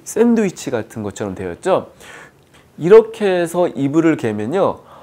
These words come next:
얼마 정도 여유 공간이 생기냐면, 어, 많을 경우에는 오십 프로 이상의 공간이 확보가 되는데, 그냥 이렇게 평범하게 이불을 두기보다 두 칸으로 나누니까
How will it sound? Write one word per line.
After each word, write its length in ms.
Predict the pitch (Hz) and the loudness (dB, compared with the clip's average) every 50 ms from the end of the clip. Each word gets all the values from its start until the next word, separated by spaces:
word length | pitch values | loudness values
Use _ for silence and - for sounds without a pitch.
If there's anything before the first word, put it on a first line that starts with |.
| - - - - | -20 -20 -12 -6
얼마 440 | 113 127 139 165 180 202 233 233 220 | -4 -2 -2 -2 0 2 0 2 2
정도 300 | 220 196 185 165 160 127 | 0 -2 0 0 0 0
여유 180 | 117 120 127 127 | 2 0 0 -2
공간이 240 | 131 131 131 123 | -4 -4 -4 -6
생기냐면, 800 | 123 127 117 113 104 98 95 95 98 131 175 208 202 139 101 87 - - _ - - - - - - - | -6 -6 -6 -6 -6 -6 -6 -6 -6 -4 -2 0 0 0 -2 -4 -8 -16 _ -20 -20 -20 -20 -20 -14 -10
어, 120 | 107 98 | -8 -6
많을 420 | 92 101 120 147 165 185 190 185 185 | -4 -4 -2 -2 -2 -2 -2 -2 -2
경우에는 460 | 180 165 151 143 139 139 131 131 127 | -4 -4 -4 -2 -4 -4 -4 -2 -2
오십 440 | 117 104 135 135 147 147 - - - | -2 0 0 0 -2 -4 -6 -12 -4
프로 280 | - 180 165 160 - - | -2 0 0 0 -2 -4
이상의 680 | 147 147 151 170 175 - 208 202 196 190 185 185 190 185 | -4 -4 -4 -4 -4 -6 -6 -6 -6 -4 -4 -4 -4 -4
공간이 360 | - 123 117 113 120 123 139 | -6 -6 -6 -4 -4 -6 -6
확보가 460 | 143 - - - - 254 220 208 165 | -10 -14 -18 -12 -6 -2 -2 -2 -2
되는데, 640 | 135 117 101 95 98 117 160 190 180 135 98 - - - - - - - - - | -2 -6 -8 -8 -8 -4 -2 0 0 0 -2 -4 -8 -14 -20 -20 -18 -18 -14 -4
그냥 380 | - 202 214 226 226 208 185 | 0 4 6 6 6 6 4
이렇게 300 | 147 160 - - - - - _ _ _ - | -2 2 2 2 2 2 -6 _ _ _ -16
평범하게 1000 | - - 285 285 277 - - 285 277 254 233 220 202 202 202 214 226 247 294 294 - - - _ _ - | -4 -2 0 0 0 0 0 2 2 2 2 2 2 4 6 8 10 8 8 6 0 -12 -20 _ _ -8
이불을 640 | 135 139 143 160 165 165 190 214 254 277 269 - - - _ _ _ _ | -8 -4 0 0 4 6 6 6 6 4 0 -4 -10 -18 _ _ _ _
두기보다 680 | - - 120 107 262 - 107 110 - 196 185 135 98 - - _ _ _ _ _ _ _ _ _ | -10 -8 -4 -4 -4 -4 -4 0 2 4 4 4 2 -4 -12 _ _ _ _ _ _ _ _ _
두 220 | - - 147 147 - | -12 -10 -10 -10 -8
칸으로 400 | - - 240 226 220 220 214 175 | -6 -4 -2 -2 2 2 2 2
나누니까 800 | 117 95 98 104 135 147 127 110 101 - - 196 113 110 220 | 2 -4 -6 -4 -4 -4 -4 -4 -6 -4 -2 -2 -2 -2 -4